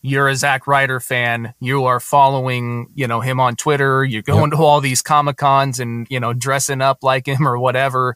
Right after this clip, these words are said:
Speaker 1: The, the podcast starting and listening to it's a no-brainer.
Speaker 2: Yeah. So it, as soon as I saw the tweet about the, the, them doing a podcast, I remember them mentioning they were gonna do something. I was like, th-, th-, I was like, "This is like, th-,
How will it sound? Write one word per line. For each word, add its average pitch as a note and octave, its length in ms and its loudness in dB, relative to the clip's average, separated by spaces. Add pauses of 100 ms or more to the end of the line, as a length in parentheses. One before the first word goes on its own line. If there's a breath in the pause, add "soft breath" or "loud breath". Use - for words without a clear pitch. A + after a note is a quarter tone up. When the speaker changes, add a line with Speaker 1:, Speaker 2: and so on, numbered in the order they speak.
(360 loud breath)
Speaker 1:
The, C#3 260 0
the C#3 140 -2
podcast C#3+ 580 0
starting B2+ 540 0
and A#2 180 -6
listening B2+ 460 -4
to A#2 160 -4
it's A2+ 120 -6
a A#2 60 -8
no-brainer. G2+ 640 -6 (220)
Speaker 2:
Yeah. G2+ 240 4
So G2 240 0
it, G2 180 -2 (260)
as G2+ 140 2
soon D3 280 2
as C3 140 4
I A#2+ 120 2
saw A#2 260 2
the A2 80 2
tweet A#2+ 400 2
about F2+ 400 0
the, F2 320 0
the, D2+ 180 -8
them F2 520 2
doing F#2+ 200 2
a F2 60 2
podcast, F#2 400 0
I G2 60 2
remember A2+ 320 4
them G2+ 260 4
mentioning G2 500 2
they E2 120 2
were E2+ 100 2
gonna F2+ 120 0
do F2+ 100 2
something. E2 200 -2
I E2+ 40 0
was F2 100 2
like, F2 140 0 (260 soft breath)
th-, G2+ 160 0
th-, E2 140 -10
I F#2 100 0
was G#2 80 2
like, G#2 120 2
"This G#2 180 2
is G2+ 160 -8 (180 soft breath)
like, G2 260 2
th-, A2 140 0